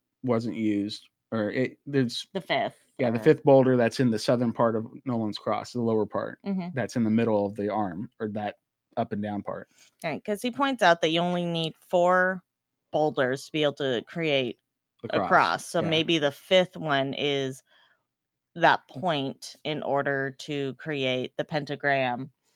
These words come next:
Speaker 1: Something to be able to triangulate off of,
Speaker 2: Yes.
Speaker 1: yeah.
Speaker 2: Yes.
Speaker 1: Yeah.
Speaker 2: So, and that puts him in the swamp right near the eye hole.
Speaker 1: <laughs> The eye hole. You really love that.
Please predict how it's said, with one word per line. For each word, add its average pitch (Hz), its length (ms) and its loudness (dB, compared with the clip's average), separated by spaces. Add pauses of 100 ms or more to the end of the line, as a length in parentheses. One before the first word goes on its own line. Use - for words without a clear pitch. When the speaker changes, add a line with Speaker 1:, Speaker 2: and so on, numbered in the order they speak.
(240)
Speaker 1:
Something 147 360 4
to 123 80 4
be 123 120 4
able 123 220 4
to 113 80 -2
triangulate 117 720 2
off - 160 0
of, - 80 -10
Speaker 2:
Yes. - 120 -16
Speaker 1:
yeah. 98 280 -6 (120)
Speaker 2:
Yes. - 360 -4 (180)
Speaker 1:
Yeah. - 120 -14 (160)
Speaker 2:
So, 220 380 8 (360)
and 185 180 0
that 170 220 2
puts 170 220 -2
him 160 340 -8
in 160 140 -6
the 151 260 -4 (180)
swamp 156 460 -2
right 156 200 4
near 156 200 0
the 139 120 0
eye 127 180 0
hole. 123 280 -10 (380)
Speaker 1:
<laughs> - 80 -2 (580)
The 104 160 0
eye 131 160 10
hole. 107 460 0 (460)
You 185 100 4
really 320 220 8
love 139 240 8
that. 87 280 -4